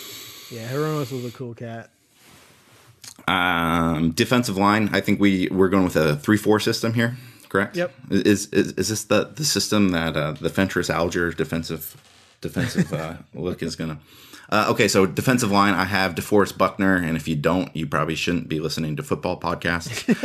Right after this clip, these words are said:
Speaker 1: <laughs>
Speaker 2: Um, I have
Speaker 1: Or
Speaker 2: Taylor
Speaker 1: being on
Speaker 2: Hart.
Speaker 1: them.
Speaker 2: Yeah, I have
Speaker 1: Ooh.
Speaker 2: Taylor Hart, and I have, uh, Jalen Jelks.
Speaker 1: Ah, okay. So we only disagree on one.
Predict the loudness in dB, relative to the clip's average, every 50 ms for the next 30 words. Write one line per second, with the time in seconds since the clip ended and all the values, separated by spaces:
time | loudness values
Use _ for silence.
0 | -4 -2 -4 -8 -4 -2 0 2 2 2 2 0 0 0 -2 -2 -4 -8 -8 -14
1 | -18 -18 -18 -20 -20 -20 _ -20 -20 -20 _ _ -2 0 2 2 2 0 -2 2
2 | 4 6 6 8 6 6 4 4 4 4 4 4 2 -2 -4 -8 -14 -20 -20 -20
3 | -20 -20 -20 -20 -20 _ _ 2 2 2 2 2 2 2 2 2 2 4 4 6
4 | 6 4 4 2 2 2 2 2 0 0 0 2 2 2 2 2 2 0 0 0
5 | 0 2 2 0 0 0 0 0 -2 -2 -2 -2 -2 -2 -4 -8 -10 -14 -14 -12
6 | -12 -14 -18 _ _ _ _ _ _ _ _ -20 -20 -20 -20 _ _ _ -16 -14
7 | -12 -12 -12 -12 -10 -8 -8 -8 -8 -8 -8 -12 -14 -16 -20 -20 -14 -14 -12 -8
8 | -6 -4 -4 -4 -6 -8 -8 -4 0 2 2 2 2 2 0 0 -2 -4 -4 -6
9 | -4 -4 -2 -2 -4 -4 -4 -2 0 2 2 2 2 0 -2 -2 -4 -6 -6